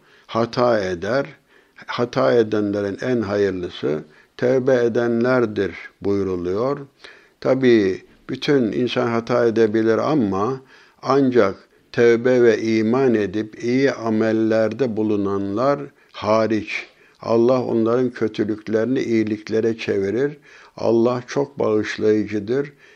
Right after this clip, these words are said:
engin merhamet sahibidir.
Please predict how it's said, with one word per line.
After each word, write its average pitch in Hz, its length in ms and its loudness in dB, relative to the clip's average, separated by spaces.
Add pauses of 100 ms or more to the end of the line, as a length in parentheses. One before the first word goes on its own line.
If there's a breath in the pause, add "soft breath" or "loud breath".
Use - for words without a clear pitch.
(200 soft breath)
engin 117 760 0 (300 soft breath)
merhamet 107 800 0
sahibidir. 107 1300 0